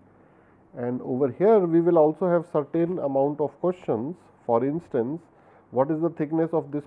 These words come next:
particular boundary layer? What is the value of H? What is the value of Nusselt number? How much is the overall heat transfer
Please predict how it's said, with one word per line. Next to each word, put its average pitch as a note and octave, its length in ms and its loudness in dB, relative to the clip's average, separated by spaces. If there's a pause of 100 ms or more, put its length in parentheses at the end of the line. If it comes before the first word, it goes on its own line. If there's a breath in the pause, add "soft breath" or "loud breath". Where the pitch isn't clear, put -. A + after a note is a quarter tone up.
particular A#2 520 -4
boundary G#2 340 -2
layer? D3 320 2 (400 soft breath)
What B2 260 0
is D3 180 -2
the C3 100 0
value A#2+ 440 0
of G2+ 140 0 (160)
H? F#3 200 2 (760 soft breath)
What A#2+ 240 -4
is C3+ 140 -4
the C3+ 100 0
value A#2 380 2
of G2+ 140 -2
Nusselt D#3+ 460 -2
number? F3 440 2 (400 loud breath)
How C3+ 180 2
much E3+ 260 4
is D3+ 140 -4
the D3+ 80 0
overall C#3 480 4
heat C#3+ 320 -4
transfer B2 560 -2